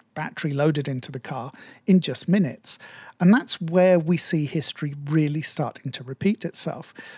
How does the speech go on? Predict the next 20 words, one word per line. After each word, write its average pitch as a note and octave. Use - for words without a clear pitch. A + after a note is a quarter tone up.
When E3+
I F3
first G#3
started D3+
doing E3
technology D3+
shows D3
for -
B C3+
F C3
M, D#3+
I D#3
remember E3
talking E3+
about C#3
a -
pioneering D#3
electric -
car F3+
company C#3+